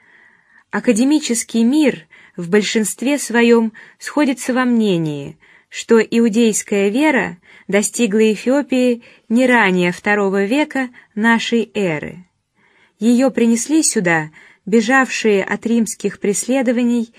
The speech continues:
иммигранты из Палестины, основавшие крупную еврейскую общину в Йемене, а затем – перебравшиеся через Красное море на африканский континент. Одним из самых решительных сторонников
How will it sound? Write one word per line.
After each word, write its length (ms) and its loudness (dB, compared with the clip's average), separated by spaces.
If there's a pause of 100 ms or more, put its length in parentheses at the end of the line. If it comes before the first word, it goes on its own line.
(180)
иммигранты 800 2
из 220 -6
Палестины, 1000 -4 (520)
основавшие 840 0
крупную 560 -2
еврейскую 640 -2
общину 540 -2 (260)
в 60 -8
Йемене, 760 -2 (640)
а 100 0
затем – 520 -2 (340)
перебравшиеся 1000 0
через 320 -4
Красное 580 -2
море 400 -2 (400)
на 220 2
африканский 760 -2
континент. 920 -6 (1300)
Одним 420 0
из 240 -4
самых 440 0
решительных 680 -2
сторонников 920 -2